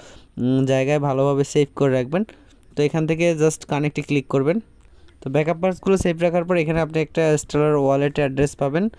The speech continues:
মানে এক্সএলএম এর অ্যাড্রেস পাবেন। এই অ্যাড্রেসটা কপি করে এখানে হচ্ছে কিছু পরিমাণ এক্সএলএম ডিপোজিট করবেন।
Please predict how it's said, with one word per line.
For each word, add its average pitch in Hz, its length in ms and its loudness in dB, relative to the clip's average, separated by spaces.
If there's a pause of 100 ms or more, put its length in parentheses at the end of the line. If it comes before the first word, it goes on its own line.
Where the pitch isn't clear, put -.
(280)
মানে 135 120 0
এক্সএলএম 143 340 0
এর 147 60 2
অ্যাড্রেস 139 320 0
পাবেন। 170 200 -2
এই 160 140 2
অ্যাড্রেসটা 147 680 0
কপি 147 240 0
করে 151 260 2
এখানে 143 260 0
হচ্ছে 143 260 -2
কিছু 151 240 -2
পরিমাণ 156 340 0
এক্সএলএম 147 460 0
ডিপোজিট 127 380 2
করবেন। 113 340 0